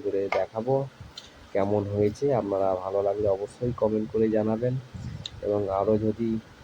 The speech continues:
নিত্য নতুন যদি আপনাদের প্রয়োজন হয় আপনারা আমাকে কমেন্ট করে জানাবেন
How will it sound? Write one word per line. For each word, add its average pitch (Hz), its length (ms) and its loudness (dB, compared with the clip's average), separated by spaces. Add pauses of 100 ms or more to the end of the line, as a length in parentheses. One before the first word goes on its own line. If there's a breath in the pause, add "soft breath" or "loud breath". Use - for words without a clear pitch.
(500)
নিত্য 104 280 -8
নতুন 110 380 0
যদি 110 380 0 (640)
আপনাদের 101 480 2 (100)
প্রয়োজন 107 360 4
হয় 123 280 0 (300)
আপনারা 95 400 -4
আমাকে 98 300 -4 (100)
কমেন্ট 101 280 -4
করে 110 180 4
জানাবেন 113 440 0